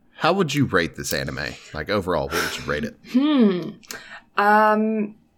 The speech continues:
Speaker 2: from my binge watching of this anime in forty-eight hours, um, <laughs> I would, I would probably give this anime, um, like, an eight,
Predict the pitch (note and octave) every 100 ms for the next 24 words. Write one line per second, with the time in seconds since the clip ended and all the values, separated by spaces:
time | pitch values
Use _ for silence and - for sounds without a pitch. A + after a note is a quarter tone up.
0 | _ - - - B3 A#3+ A#3+ G#3 A3+ A#3+
1 | A#3 A#3 - A3 G#3+ G#3 - F#3 F#3 G3
2 | G3 F#3+ F#3+ F#3+ F#3+ G3 - F#3 G3 A3
3 | A3 A3 F#3+ F#2 - - G#3+ - _ _
4 | - F#3 F#3 F#3 G3 - A3+ A3 A#3+ A#3
5 | D4 - - - - F4 B3 - G3+ A#3
6 | A3 - - - - - - D#4+ - _
7 | _ _ D#4 C#4+ G#3+ - - - G#3+ A3+
8 | A3+ - A3 G#3 G#3 G#3+ F#3+ F3+ F3 -
9 | F3 F3 F3 F3 F3 F3+ - - - -
10 | _ G#3 A3+ A#3+ A#3+ A#3+ B3 B3 B3 A#3
11 | _ _ _ _ _ _ _ - F4 F4+
12 | C#4+ E4+ -